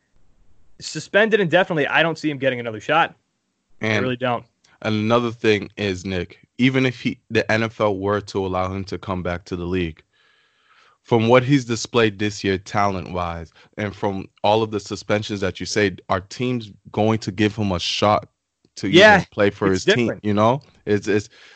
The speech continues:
Speaker 2: now he's not any younger anymore. He, he's had all of these mishaps with the New England Patriots and the Seattle Seahawks. I don't know if teams are gonna be running after him anymore,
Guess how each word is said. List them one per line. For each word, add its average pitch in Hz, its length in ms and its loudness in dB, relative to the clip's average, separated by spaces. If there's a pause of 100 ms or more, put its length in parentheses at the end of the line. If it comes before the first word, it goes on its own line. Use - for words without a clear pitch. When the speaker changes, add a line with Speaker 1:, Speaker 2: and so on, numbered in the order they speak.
(160)
Speaker 2:
now 117 460 2
he's 110 280 -4
not 110 240 0
any 113 180 -2
younger 110 460 0
anymore. 92 540 -6 (420)
He, 92 640 -6 (100)
he's 101 280 -4
had 107 220 2
all 107 260 2
of 101 100 -2
these 107 320 -4
mishaps 101 640 -2 (260)
with 113 200 -4
the 101 120 -4
New 98 260 -4
England 117 340 2
Patriots 104 600 -4 (160)
and 117 240 4
the 104 80 0
Seattle 98 460 -2
Seahawks. 90 540 -4 (200)
I 113 160 4
don't 123 160 0
know 123 140 2
if 110 80 -2
teams 117 260 -4
are 104 80 0
gonna 107 280 -2
be 98 120 -4
running 98 340 -2
after 98 320 -4
him 90 140 -8
anymore, 90 420 -8